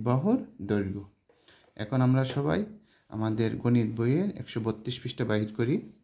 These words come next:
এই যে এখানে তিন নাম্বার যে অঙ্কটা, একটি আয়তাকার ফুটবল মাঠের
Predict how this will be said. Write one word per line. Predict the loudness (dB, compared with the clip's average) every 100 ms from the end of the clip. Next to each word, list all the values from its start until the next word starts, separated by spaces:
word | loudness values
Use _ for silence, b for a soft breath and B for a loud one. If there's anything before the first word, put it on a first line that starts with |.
| _ _ _ -4
এই | -2
যে | 0
এখানে | 0 0 2 2 0 -8 _ _ _ _ _
তিন | -2 4
নাম্বার | 4 4 2
যে | 2
অঙ্কটা, | 0 0 -2 -2 -2 -4 b b b b b -6
একটি | -6 -8 -4 2 2 2 -2
আয়তাকার | -2 -2 -4 -2 0 2 2 -2 -12 _
ফুটবল | -6 -2 0 4 6
মাঠের | 6 4 0 0